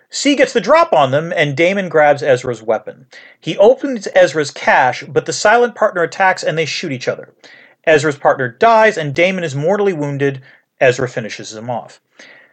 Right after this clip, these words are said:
C flees back to their pod and tries to launch, but the engine misfires, and she's stuck. While she is processing this, as teenagers process things, she hears someone try to enter the pod.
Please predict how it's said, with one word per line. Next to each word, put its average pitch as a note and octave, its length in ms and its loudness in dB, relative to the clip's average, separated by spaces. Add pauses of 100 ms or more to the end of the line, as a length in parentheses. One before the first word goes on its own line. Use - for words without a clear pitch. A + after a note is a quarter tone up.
(120)
C C#4+ 480 -2
flees A#3 360 -6
back A3+ 320 0
to A3 100 -2
their B3+ 260 4
pod A2+ 440 0
and C#3 200 -2
tries G3 380 2
to F3+ 200 -12
launch, F#3 440 0
but F3 140 0
the G#3 120 -8
engine G#3+ 320 -2
misfires, E3+ 640 2
and C3 220 -2
she's B2+ 280 -8
stuck. - 440 -10 (540)
While E3+ 200 6
she F3 160 -4
is C#3+ 100 -2
processing B3 580 0
this, G#3 200 -2
as A#2+ 220 0
teenagers C3+ 440 -6
process F3 460 2
things, C#3 380 -2 (480)
she - 180 -6
hears C4+ 240 0
someone A3 340 0
try G#3 380 2
to G3+ 100 0
enter E3 220 -4
the C#3+ 100 -6
pod. - 520 -6